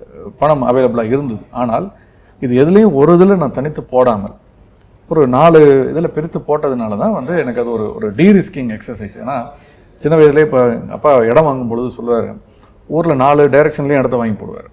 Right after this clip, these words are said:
ஏன்னா, எந்த பக்கம் வந்து பஸ் ஸ்டாண்டு ஷிஃப்ட் பண்றாங்க அல்லது எந்த பக்கம் ஹைவேஸ் வரப்போகுதோ அந்த பக்கம் ஏறும், எது வரும்னு தெரியாது,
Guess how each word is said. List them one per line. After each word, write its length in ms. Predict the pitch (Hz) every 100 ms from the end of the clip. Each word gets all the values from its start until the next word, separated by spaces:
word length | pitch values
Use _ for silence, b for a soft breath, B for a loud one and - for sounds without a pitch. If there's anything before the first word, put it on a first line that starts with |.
| _ _ _ -
ஏன்னா, 200 | 151 131
எந்த 240 | 139 190
பக்கம் 260 | 165 165 147
வந்து 360 | 143 156 147
பஸ் 240 | 120 123 156
ஸ்டாண்டு 160 | 143 123
ஷிஃப்ட் 120 | 127
பண்றாங்க 360 | - 131 127 135
அல்லது 220 | 143 135
எந்த 180 | 127 139
பக்கம் 600 | 135 131 131 127 120 110
ஹைவேஸ் 420 | 131 139 135 117
வரப்போகுதோ 320 | 110 117 110 156
அந்த 200 | 135 117
பக்கம் 220 | 127 135
ஏறும், 260 | 127 120
எது 280 | 120 160 156
வரும்னு 120 | 143
தெரியாது, 400 | 139 135 143 98